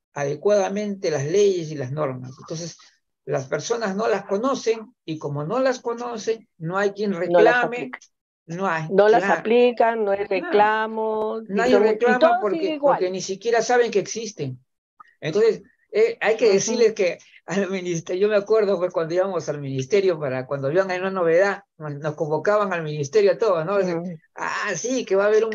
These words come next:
Speaker 1: van, van, van, van a dar una gran noticia". Pero el problema era que la noticia se la daban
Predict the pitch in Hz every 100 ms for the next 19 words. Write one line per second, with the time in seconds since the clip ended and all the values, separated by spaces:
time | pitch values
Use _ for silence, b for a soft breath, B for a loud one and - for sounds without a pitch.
0 | 190 160 190 185 175 202 202 196 - 180
1 | 214 214 220 202 214 226 190 - 254 208
2 | 160 - _ b b b b _ _ 180
3 | 190 185 196 233 285 220 220 254 240 208
4 | - _ _ _ _ - 165 160 156 247
5 | 254 220 165 156 214 185 185 208